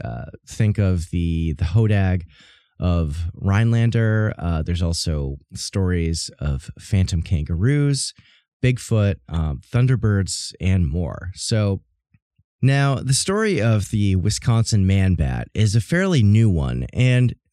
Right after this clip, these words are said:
the most known encounter with this mysterious creature happened on September twenty-sixth in two thousand and six by a Cherokee man named Wahali, who was fifty-three at the time,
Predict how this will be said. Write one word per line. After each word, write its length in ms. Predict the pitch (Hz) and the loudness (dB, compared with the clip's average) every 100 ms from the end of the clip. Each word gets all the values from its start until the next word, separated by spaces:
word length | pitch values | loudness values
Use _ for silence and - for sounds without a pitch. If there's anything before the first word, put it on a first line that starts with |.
| _ - | _ 0
the 60 | |
most 340 | 180 220 - 143 | 0 0 0 2
known 240 | 135 131 | 2 4
encounter 640 | 110 - - 110 113 92 | 2 0 0 0 2 0
with 140 | 80 80 | 0 -2
this 200 | 82 90 | -2 -2
mysterious 540 | 92 - 92 90 - | -2 0 0 0 -2
creature 500 | - 101 - 78 76 - 95 | -4 -4 -2 -4 -4 -6 -2
happened 540 | 120 110 113 92 85 | 0 2 2 2 0
on 460 | - 87 85 85 - | 0 0 2 0 -2
September 480 | - - - 131 151 | -4 -4 0 0 0
twenty-sixth 960 | - 120 101 - - 92 - - - - | 0 0 2 0 -2 -2 -4 -10 -12 -6
in 460 | 92 90 82 76 82 _ _ _ | 0 2 2 0 -4 _ _ _
two 160 | - 127 | -4 0
thousand 400 | 110 98 85 73 | 2 2 0 -2
and 140 | 65 | -2
six 360 | - - - - | -6 -8 -8 -8
by 440 | - 82 80 76 | -2 0 0 -4
a 60 | - | -6
Cherokee 500 | - 139 135 123 92 | -4 -2 -2 0 0
man 380 | 82 78 71 69 - _ _ | 2 0 -2 -6 -10 _ _
named 240 | 101 95 90 | 0 2 2
Wahali, 640 | 78 85 95 67 53 50 _ _ _ _ _ | 0 0 0 -2 -6 -12 _ _ _ _ _
who 560 | 123 120 110 101 92 - _ _ - | 2 2 2 0 -2 -8 _ _ -2
was 240 | 117 - | 0 0
fifty-three 540 | 185 180 151 - 110 | -2 -4 -4 0 0
at 80 | 92 | 0
the 80 | - | -2
time, 500 | - 71 62 58 | -6 -6 -4 -6